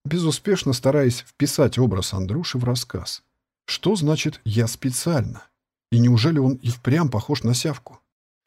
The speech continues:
"Вообще-то он мой хороший друг", закрыла фотографию Алёна. "Да я ж ничего", отступила Надя. "Дело твоё, с кем тусить, э, просто обидно.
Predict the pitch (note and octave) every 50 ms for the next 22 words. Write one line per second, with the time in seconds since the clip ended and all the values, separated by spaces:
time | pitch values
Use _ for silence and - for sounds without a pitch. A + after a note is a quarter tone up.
0 | _ _ _ _ _ - A#2+ A#2+ - - A3 A3+ - A3 G3 F3+ F3 F3 F3 E3+
1 | E3+ E3+ E3 - F#3 F#3 D3+ C#3 D3+ - F#3+ E3 C#3 A#2 B2+ - - - - -
2 | - _ _ _ _ _ _ _ - A#2 A2+ G#2 A#2 A#2+ A#2+ D3 G3 A#3 G3 -
3 | - C3 A#2+ G#2+ F#2+ G2 F#2 E2+ - - G#2+ G#2+ A#2+ A#2+ G2 - E2+ F#2 A2+ -
4 | _ _ _ _ _ _ _ _ _ _ _ _ _ _ _ _ _ _ _ _
5 | _ - B2 - C3+ D#3+ - A#3 G#3+ F3+ F#3+ G#3+ A#3 B3 - - - F3+ D#3 A#2+
6 | F#2+ A#2 A#2+ - _ _ _ _ _ _ - A#2+ A#2 - - - A#2+ - C#3 D3+
7 | D#3 D3 C3 A2+ G2+ G2+ F#2+ F#2 - - - - - - _ _ - - C#3+ D#3+
8 | E3 D3+ C#3 F3 A3 A3 A3+ A3 - A3 G3+ G#3+ C#4+ D4 - - - D#3 C3+ B2
9 | - D#3+ D3+ - - C3 A#2+ - B2+ B2+ B2+ B2 B2 F#3+ G#3+ - - A#3 B3 B3
10 | A#3 A3 F3+ A2+ G#2 G#2+ G#2+ A2+ -